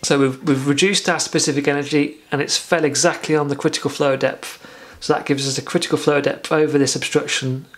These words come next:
which is nought point five meters. So our flow profile is gonna reduce from one point nine meters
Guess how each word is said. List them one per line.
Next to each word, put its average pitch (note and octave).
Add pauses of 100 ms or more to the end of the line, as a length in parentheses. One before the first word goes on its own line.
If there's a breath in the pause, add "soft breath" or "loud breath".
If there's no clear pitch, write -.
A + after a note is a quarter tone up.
(140)
which -
is C3+
nought C#3+
point C#3
five C3+
meters. C3 (920 loud breath)
So D3 (120)
our D3
flow F3+ (540)
profile D#3+
is C3+
gonna D3
reduce D3+
from E3+
one E3
point D#3
nine D3
meters C#3+